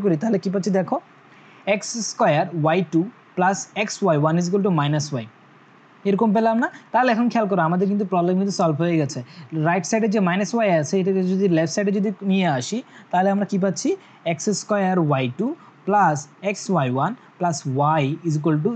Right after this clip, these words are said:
zero, ঠিক আছে? এবং আমাদের কিন্তু এইটাই কিন্তু প্রমাণ করতে বলা হয়েছে, ঠিক আছে? আশা করছি তাহলে তো প্রমাণটা তো প্রমাণিত হয়ে গেল না?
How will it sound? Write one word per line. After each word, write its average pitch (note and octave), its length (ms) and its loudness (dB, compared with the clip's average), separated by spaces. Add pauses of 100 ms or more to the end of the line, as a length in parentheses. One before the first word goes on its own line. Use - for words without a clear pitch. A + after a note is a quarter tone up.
(160)
zero, B2+ 200 -4 (560)
ঠিক A3+ 180 2
আছে? - 140 0 (260)
এবং F3 180 2
আমাদের F3 260 2
কিন্তু G#3 140 2 (120)
এইটাই E3+ 260 2
কিন্তু F#3 180 0 (420)
প্রমাণ G#3+ 220 0 (100)
করতে G#3 240 -2
বলা G3+ 220 4
হয়েছে, G3 280 0 (300)
ঠিক B3+ 180 4
আছে? - 120 -4 (320)
আশা F#3 180 -2
করছি G3+ 220 -2
তাহলে A3+ 200 0
তো B3 120 -2
প্রমাণটা A#3 340 0
তো A#3 140 0
প্রমাণিত G3+ 300 2 (100)
হয়ে A3+ 180 0
গেল D3+ 80 4 (120)
না? G#3+ 40 4